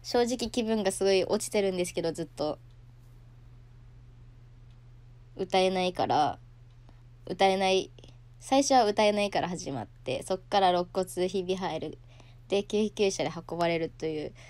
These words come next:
このね、感じで、本当にもう、長引いてて、結構本調子で踊れない、歌えないっていうのがずっと長引いてて、ちょっと正直気持ちが落ちてるんですけど、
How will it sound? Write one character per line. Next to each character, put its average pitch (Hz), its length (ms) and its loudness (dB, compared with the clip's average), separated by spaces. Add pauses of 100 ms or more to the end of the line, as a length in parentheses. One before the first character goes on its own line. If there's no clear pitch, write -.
(160)
こ 202 140 -2
の 190 600 0
ね、 196 220 -2
感 208 260 0
じ 208 140 -4
で、 208 340 4
本 208 200 -4
当 214 120 -4
に 208 300 -2
も 185 560 -4
う、 - 640 -16
長 220 240 6
引 262 160 6
い 247 60 2
て 220 120 2
て、 190 160 0
結 190 240 -4
構 190 180 2
本 208 220 0
調 208 220 2
子 196 160 -4
で 180 80 0
踊 180 260 2
れ 185 80 2
な 180 120 0
い、 180 60 2
歌 180 300 0
え 185 80 2
な 185 100 -4
い 190 60 -4
っ 185 40 -14
て - 180 -12
い 175 220 -2
う - 80 -8 (280)
の 185 100 -6
が 185 120 2
ず 190 100 -4
っ - 40 0
と 196 140 -6
長 196 240 4
引 226 140 0
い 220 80 -2
て 190 100 -6
て、 180 300 0
ち - 80 -14
ょ - 80 -16
っ - 40 -18
と 196 60 -10
正 208 200 0
直 208 420 -4
気 190 120 -6
持 185 140 -2
ち 190 140 -4
が 190 100 0
落 196 160 0
ち - 20 -20
て 202 140 -4
る 180 100 -6
ん 165 80 -8
で 170 80 -8
す - 120 -16
け 180 100 -8
ど、 165 280 -6